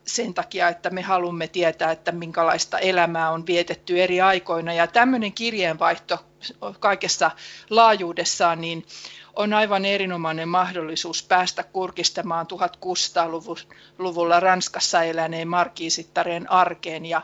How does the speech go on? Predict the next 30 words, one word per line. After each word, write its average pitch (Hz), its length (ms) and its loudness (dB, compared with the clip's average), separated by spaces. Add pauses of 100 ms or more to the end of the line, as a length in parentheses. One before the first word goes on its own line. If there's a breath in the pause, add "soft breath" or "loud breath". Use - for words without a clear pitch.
(300 loud breath)
elämään. 165 600 2 (560 loud breath)
Siellä 202 360 4
on 180 120 -4
kiinnostavaa 190 680 0
se, 180 240 0
että - 200 -8
se - 160 -4
on 170 200 -6 (480)
yhtä 254 360 0
aikaa 180 580 0 (260)
erilaista 233 640 2
arkea 202 540 0
kuin 190 400 -8
meidän 202 380 0
arkemme 175 600 0 (280)
täällä 170 260 2
Suomessa 170 680 0 (100)
tänä 175 260 2
päivänä, 165 640 0
mutta 277 320 -4
sitten 302 300 -4
siellä 240 300 0
on 220 80 -2
myös 220 280 0
niinku 180 180 -8
semmosia 190 540 2
aihepiirejä, 170 760 0
jotka 165 360 0
vaikuttaisi 175 560 2
aika 170 380 2